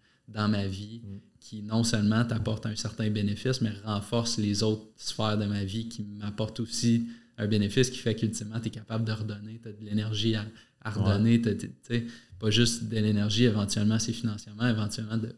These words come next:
Speaker 1: de plein d'autres façons. Euh, mais il y a tellement de parallèles à faire entre la business puis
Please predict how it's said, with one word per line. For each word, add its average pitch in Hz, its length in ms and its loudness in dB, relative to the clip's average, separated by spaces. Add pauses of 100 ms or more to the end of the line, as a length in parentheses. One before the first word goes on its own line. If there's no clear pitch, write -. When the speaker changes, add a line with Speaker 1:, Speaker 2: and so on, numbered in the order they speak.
(120)
Speaker 1:
de 117 180 -18
plein 117 160 0
d'autres 110 180 2
façons. 120 460 2 (420)
Euh, 101 460 2 (200)
mais 117 120 -6
il 107 60 4
y - 20 6
a 107 60 4
tellement 135 320 4
de - 60 0
parallèles 107 480 0
à 107 100 -2
faire 117 360 0
entre 101 160 -2
la 107 80 -2
business 113 560 0
puis 101 300 -12